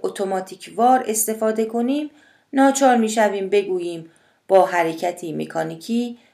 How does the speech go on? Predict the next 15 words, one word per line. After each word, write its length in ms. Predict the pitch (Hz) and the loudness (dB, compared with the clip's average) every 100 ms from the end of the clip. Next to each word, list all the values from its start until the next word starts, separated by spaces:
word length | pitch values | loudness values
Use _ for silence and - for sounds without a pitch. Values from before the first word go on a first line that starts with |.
| _ - | _ -6
بدترین 600 | 202 - - 196 208 202 | -6 -8 0 2 2 0
راه 300 | 254 247 175 | 2 2 0
گریز 400 | 156 151 143 143 | -2 -2 -2 0
از 220 | 151 143 | -2 0
مسئولیت 840 | 151 151 - 170 143 147 139 139 147 | -4 -4 -6 -6 -6 -2 -2 -4 -4
را 320 | 131 120 - _ _ _ _ - | -4 -4 -10 _ _ _ _ 0
در 160 | 139 | 0
پیش 480 | 131 - 127 104 - | 0 -6 -6 -4 -6
گرفت. 600 | 117 - - - - - _ _ _ _ _ _ _ _ _ _ _ | -6 -6 -10 -14 -20 -20 _ _ _ _ _ _ _ _ _ _ _
من 380 | 123 123 120 113 | -2 -2 -2 -4
به 140 | 120 | -6
عنوان 380 | 113 110 123 120 113 | -10 -8 -10 -8 -12
وزیر 400 | 113 - 120 82 | -12 -14 -14 -18
بهداشت 520 | - - - 123 - - | -18 -16 -12 -10 -10 -14
کشور 720 | - 98 - 151 151 139 | -14 -10 0 4 4 2